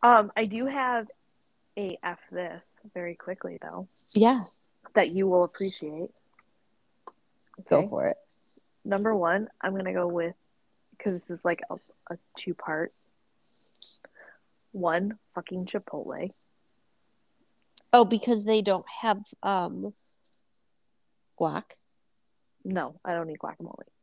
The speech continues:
Speaker 1: but
Speaker 2: <laughs> They don't have guac. That's my gripe with them.
Speaker 1: Um, because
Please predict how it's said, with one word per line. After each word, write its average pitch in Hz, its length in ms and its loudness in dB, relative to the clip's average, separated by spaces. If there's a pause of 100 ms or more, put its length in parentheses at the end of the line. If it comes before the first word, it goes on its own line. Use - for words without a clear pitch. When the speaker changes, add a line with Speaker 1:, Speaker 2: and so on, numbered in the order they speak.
Speaker 1:
but - 180 4 (540)
Speaker 2:
<laughs> - 380 -8
They 208 180 10
don't 180 220 6
have 175 140 0
guac. 160 340 0
That's 180 200 -6
my 151 120 0
gripe - 280 -2
with - 120 -2
them. 196 240 -4 (800)
Speaker 1:
Um, 185 380 2 (1300)
because 190 600 0